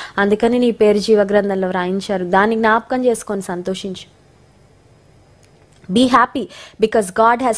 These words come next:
prepared the best for you in heaven. పరలోక రాజ్యంలో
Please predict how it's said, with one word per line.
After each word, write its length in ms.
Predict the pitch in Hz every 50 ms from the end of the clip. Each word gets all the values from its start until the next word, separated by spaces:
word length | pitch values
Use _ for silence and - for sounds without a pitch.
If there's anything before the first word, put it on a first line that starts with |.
| - - -
prepared 340 | 214 208 208 220 214 208 196 190 - 170 170 165 - 240
the 180 | 254 254 196
best 240 | 202 214 214 208 - - - -
for 200 | 208 202 196 196
you 200 | 196 196 190 185
in 100 | 185 190 180
heaven. 180 | 196 170 180 180 180 - - - - - - - _ _ -
పరలోక 360 | 226 226 247 277 311 302 285
రాజ్యంలో 840 | 247 233 208 214 208 190 - 269 240 233 226 220 202 190 190 208